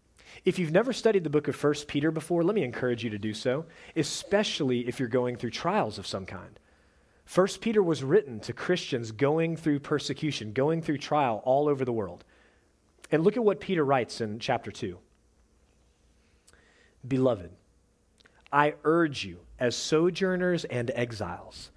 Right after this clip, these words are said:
to abstain from the passions of the flesh, which wage war against your soul.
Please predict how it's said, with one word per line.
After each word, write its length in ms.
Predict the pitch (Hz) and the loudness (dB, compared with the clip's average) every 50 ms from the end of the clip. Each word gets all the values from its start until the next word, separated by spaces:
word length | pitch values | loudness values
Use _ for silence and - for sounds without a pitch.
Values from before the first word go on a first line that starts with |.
| _ _ _ _ _ _ _ _ - | _ _ _ _ _ _ _ _ -6
to 160 | - 170 170 139 | -2 0 2 2
abstain 760 | 131 131 127 - - - - 170 156 160 170 185 196 185 | 2 2 0 -4 -8 -4 0 0 2 2 2 0 -2 -2
from 140 | - 156 135 | -2 -2 -2
the 80 | 120 110 | -2 -2
passions 480 | - - 147 147 143 - - 165 147 | -2 -2 -2 -2 -2 -4 -6 -6 -6
of 80 | 165 160 | -4 -4
the 80 | 180 170 | -4 -6
flesh, 520 | - 113 95 - - - - - - - _ _ _ _ _ _ _ _ _ _ _ _ _ - | -6 -6 -10 -10 -10 -14 -14 -16 -18 -20 _ _ _ _ _ _ _ _ _ _ _ _ _ -2
which 340 | 135 156 165 160 - - - | 0 2 2 0 -2 -6 -6
wage 560 | 135 123 139 156 165 170 185 185 165 143 156 | -2 2 4 4 4 4 4 2 0 -2 -4
war 500 | 127 123 120 151 190 180 147 127 117 113 | -4 -2 0 2 4 4 4 4 4 2
against 360 | 113 107 123 123 123 - - | 2 0 0 -2 -2 -4 -4
your 100 | 143 127 | -4 -4
soul. 380 | - - 170 156 110 95 - | -4 -4 -6 -6 -6 -8 -12